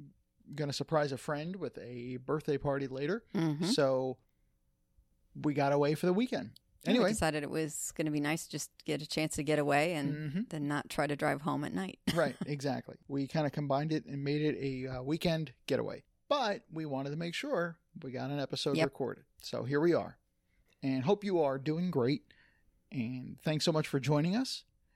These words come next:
Speaker 1: Uh, it, I've got a lot to cover, or we have a lot to cover on this episode. So we're gonna, we're gonna jump right in. You got some cool, really cool announcements to share. Uh, how you doing, Amy?
Speaker 2: Doing well,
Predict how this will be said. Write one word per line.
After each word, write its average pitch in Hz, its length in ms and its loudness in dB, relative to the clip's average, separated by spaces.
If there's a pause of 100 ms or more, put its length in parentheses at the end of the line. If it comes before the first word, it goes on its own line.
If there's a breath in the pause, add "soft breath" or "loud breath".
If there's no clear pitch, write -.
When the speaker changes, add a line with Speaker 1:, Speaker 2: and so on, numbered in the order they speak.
(160)
Speaker 1:
Uh, 131 160 -2
it, - 340 -4
I've 165 120 2
got 240 140 4
a 127 100 2
lot 143 540 -2
to 156 100 -2
cover, 123 400 -2
or 135 140 -4 (100)
we 170 160 4
have 151 160 2
a 117 40 4
lot 117 260 2
to 143 60 -6
cover 117 440 -2
on 127 100 -6
this 123 180 -4
episode. 127 520 -6
So 123 340 0 (460 soft breath)
we're 131 180 0
gonna, 131 400 -2
we're 151 120 -2
gonna 139 180 2
jump 160 340 2
right 147 220 2
in. 156 180 -2
You 180 80 -4
got 120 140 -4
some 127 100 -6
cool, 196 640 2 (600)
really 254 280 2
cool 151 260 4
announcements 127 600 -2
to 143 80 -4
share. 147 360 2 (460 soft breath)
Uh, 131 240 -6 (140)
how 262 100 0
you 285 100 2
doing, 269 220 4
Amy? 196 240 0 (560 loud breath)
Speaker 2:
Doing 349 260 6
well, 349 380 6